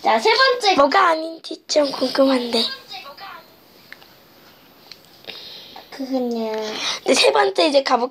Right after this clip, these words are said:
Speaker 2: 아, 이거, 이거 안 해보셨네.
Speaker 1: 세 번째. 프로-,
Speaker 2: 목소리 쉬어도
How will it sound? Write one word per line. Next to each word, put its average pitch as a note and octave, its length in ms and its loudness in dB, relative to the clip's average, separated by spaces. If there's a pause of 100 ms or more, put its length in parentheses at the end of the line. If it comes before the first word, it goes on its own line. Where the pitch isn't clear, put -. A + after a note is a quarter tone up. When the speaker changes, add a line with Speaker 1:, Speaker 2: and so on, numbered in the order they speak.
Speaker 2:
아, C4 100 4
이거, A#3+ 120 2
이거 B3 300 0
안 A#3+ 120 2
해보셨네. A#3 440 -2 (840)
Speaker 1:
세 C4 140 -2
번째. A3+ 1120 2 (1160)
프로-, F4 280 2 (320)
Speaker 2:
목소리 C4+ 500 2
쉬어도 E4 800 2